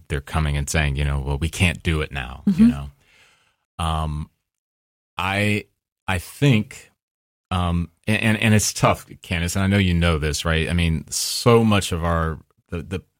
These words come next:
Speaker 1: the primary education, the K through twelve experience for
Speaker 2: Mm-hmm.
Speaker 1: kids, there's, there's some things that get left out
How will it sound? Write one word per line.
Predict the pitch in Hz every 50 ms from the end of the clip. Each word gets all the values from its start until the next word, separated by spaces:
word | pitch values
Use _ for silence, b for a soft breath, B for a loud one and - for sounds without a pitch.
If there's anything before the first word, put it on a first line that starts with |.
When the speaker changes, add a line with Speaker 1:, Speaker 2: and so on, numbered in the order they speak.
| _ _ _ _ _
Speaker 1:
the | - 95
primary | - - - - 120 120 113 107 101 92 87 85
education, | 82 78 - 82 - - 80 76 76 - - 78
the | 82 80
K | - 113 110 110
through | - - 95 87
twelve | - - - - 87 82 80 71
experience | 73 71 - - - 82 78 73 71 71 67 -
for | - - 76
Speaker 2:
Mm-hmm. | - -
Speaker 1:
kids, | - 78 73 71 67 - - b b b b b b b b b b b b b
there's, | 101 95 87 - - - - - - - _ -
there's | - 110 104 107 90 -
some | - - 131 120 -
things | - 113 104 98 82
that | 92 87
get | 76 78 69
left | 78 85 87 87 87 - - -
out | 82 73 65 60 60